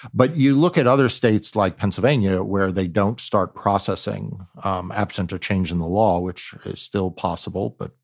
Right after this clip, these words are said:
you know, we're getting close there, where they don't process the mail ballots at all until the polls close, or they don't start opening and counting them until the polls close, then the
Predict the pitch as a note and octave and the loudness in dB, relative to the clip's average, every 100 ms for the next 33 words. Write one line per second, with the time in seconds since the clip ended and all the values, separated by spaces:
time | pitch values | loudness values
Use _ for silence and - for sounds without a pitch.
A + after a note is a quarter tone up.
0 | - G2 - G2+ _ - F#2 F2 E2 G#2+ | -10 -8 -8 -12 _ -10 -6 -6 -2 -2
1 | F#2 G#2 E2+ A#2 - - - _ A2+ A2 | -2 -4 -6 -6 -10 -20 -20 _ 4 6
2 | A2+ A#2+ B2 - - A2+ - G#2 F#2+ - | 6 4 2 -6 2 4 4 0 -2 -2
3 | F#2+ F#2+ F#2 F#2 F2+ F2 - - F#2+ G2+ | 2 2 2 2 0 -2 -6 -6 2 4
4 | A#2+ F2+ D#2 A2 A2+ - G2 - F#2+ E2+ | 6 2 -2 -12 -14 -6 -4 -2 -2 0
5 | A2+ B2 - - - B1+ - - - - | 2 2 0 -6 -8 -8 -10 -10 -12 -8
6 | F#2 F#2+ F2 - - F2+ - _ - G2 | -4 -2 -4 -6 -2 -2 -2 _ -6 -6
7 | - F2 D#2 - A#2 F#2 E2 E2+ F2 F2+ | -4 -6 -6 0 2 2 -2 -8 -10 -8
8 | F2 - - - - A#2+ - - _ _ | -8 -10 -8 -8 -8 -10 -16 -20 _ _
9 | _ D3+ D#3 D#3+ A#2 A2 G#2 G2+ F#2 F2 | _ -18 -14 -2 2 4 4 2 -2 2
10 | G#2+ G#2 G2+ | 4 4 2